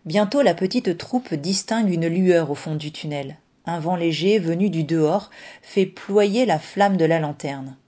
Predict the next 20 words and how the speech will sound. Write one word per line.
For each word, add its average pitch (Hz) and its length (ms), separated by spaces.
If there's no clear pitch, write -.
Une 202 160
sortie, 226 720
enfin !» 214 600
souffle 160 320
Alduin, 147 460
plutôt 165 260
content 160 320
d'en 156 120
finir 170 400
avec 151 240
la 160 100
nuit 160 160
souterraine. 147 640
Le 170 160
soldat 185 400
ne 180 100
partage 160 420
pas 190 120
son 165 160
soulagement. 156 580